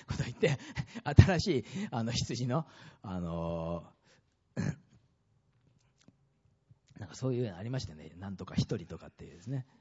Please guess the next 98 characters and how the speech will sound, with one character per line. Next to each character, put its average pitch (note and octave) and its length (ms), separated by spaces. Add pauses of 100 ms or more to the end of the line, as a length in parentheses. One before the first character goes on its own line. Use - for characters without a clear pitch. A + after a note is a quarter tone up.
(160)
え G2+ 100
ー、 - 20 (500)
あ G2+ 120
の、 F2+ 560
そ - 160
う F3 40
や E3+ 80
っ E3 60
て F3+ 160
離 C#3 300
れ A3+ 100
て E3+ 160
い B2+ 60
く A2 160
羊 B2+ 680 (220)
で F3+ 100
は D#3+ 140
な E3+ 100
く - 80
て、 F#3+ 300 (460)
探 C3 300
し D#3 120
に D3 80
来 - 80
て B3 80
も G3+ 140
ら G3+ 100
っ G#3+ 140
て、 A#3 320 (220)
見 C#3 120
つ - 80
か D3 140
っ C#3+ 40
た G#3+ 120
の A3+ 100
で G#3 80
あ A3 80
れ A3 80
ば、 G#3+ 160
そ F#3+ 120
こ A3 100
で F#3 120
喜 D3+ 320
ん D#4 60
で C#4+ 60
ま D#3+ 160
た D3+ 240 (260)
戻 A#2 240
っ F#3+ 60
て F#3+ 200
い B2+ 60
く。 - 180
悔 G3 320
い G#3 60
改 A3 80
め A3 100
る G3 60
っ E3+ 60
て - 80
い G#2+ 40
う G2+ 40
の G#2 60
は G2+ 100
方 D#3 180
向 G3 200
転 G#3 180
換 F3 220
で F2 100
す F#2 80
か D#2 80
ら、 D#2+ 160 (200)
と F#2 60
い E2 60
う E2 40
言 E2+ 120
葉 D#2+ 180
で D2 80
す - 80
か D2+ 80
ら、 G2 180 (400)
そ - 140
れ G#2 80
を D3+ 160
一 G#2 60
緒 F#2 120
に D#2 120 (120)
喜 A#2+ 100
ん D#3 100
で E3+ 80
い C3+ 60
く - 60
と - 60
い D2 60
う C2+ 40
こ F#2 80
と - 80
で - 120
す。 - 140